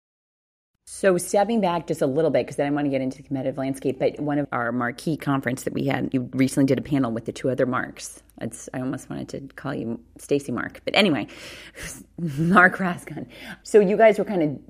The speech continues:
not duking it out, but somewhat duking it out about who's the winners and the disruptors.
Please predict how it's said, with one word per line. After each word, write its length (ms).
not 320
duking 300
it 80
out, 220
but 180
somewhat 440
duking 260
it 80
out 160
about 380
who's 460
the 200
winners 420
and 140
the 40
disruptors. 720